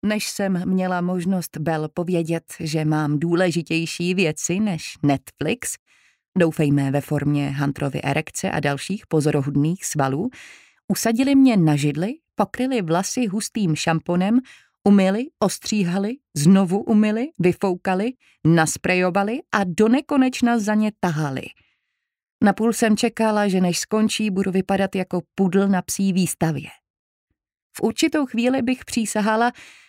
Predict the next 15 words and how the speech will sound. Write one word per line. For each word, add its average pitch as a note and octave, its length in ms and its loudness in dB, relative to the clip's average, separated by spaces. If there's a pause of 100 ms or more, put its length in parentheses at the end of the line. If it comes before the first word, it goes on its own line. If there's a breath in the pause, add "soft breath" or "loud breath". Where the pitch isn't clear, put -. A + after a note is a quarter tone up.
(140 loud breath)
že G3+ 120 6
mě B3 160 6
tam C4 260 4
drželi A#3+ 440 2
jako A3+ 300 0
rukojmí A3 680 2
dobré G#3 420 0
tři G3+ 240 -2
dny F#3 240 4
v - 80 -16
kuse. - 340 -6 (720 soft breath)
Ale F3+ 240 2
když G3+ 300 0
mě G#3+ 260 4
stylistka F#3+ 840 -4